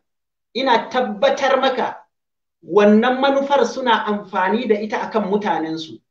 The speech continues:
Kamar ka kunna kaset ɗin Yahaya Haifan ɗazu.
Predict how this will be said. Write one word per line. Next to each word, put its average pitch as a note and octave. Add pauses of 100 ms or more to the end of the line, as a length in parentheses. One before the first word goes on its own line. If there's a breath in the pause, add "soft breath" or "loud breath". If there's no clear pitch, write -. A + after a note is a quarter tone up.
(1120)
Kamar A3+
ka A#3
kunna B3+ (100)
kaset A#3
ɗin A3
Yahaya F3+
Haifan F#3+
ɗazu. B2